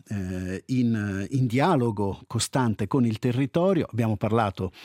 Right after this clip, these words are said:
eh, siamo molto felici con Lorenzo Giudici del Centro Storico Le Boschi. Domani, proseguendo, parleremo del Malmö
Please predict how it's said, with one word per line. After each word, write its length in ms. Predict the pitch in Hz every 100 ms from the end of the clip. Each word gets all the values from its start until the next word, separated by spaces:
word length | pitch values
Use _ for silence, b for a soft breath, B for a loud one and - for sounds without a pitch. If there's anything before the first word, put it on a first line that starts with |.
| B B B B
eh, 720 | - 98 95 95 95 95 98 95
siamo 200 | 95 104
molto 240 | 147 147
felici 400 | - 127 110 101
con 280 | - 120 95
Lorenzo 400 | 104 147 190 160
Giudici 680 | 139 113 104 - - 95
del 180 | 107 180
Centro 320 | - 160 135
Storico 380 | 120 135 123 131
Le 100 | 135
Boschi. 540 | 147 175 165 - 165 - B B B
Domani, 880 | 123 139 156 156 131 120 110 110 104
proseguendo, 680 | - 123 - 117 135 117 95
parleremo 500 | 117 90 101 104 98
del 160 | 95
Malmö 580 | 98 104 113 98 107 92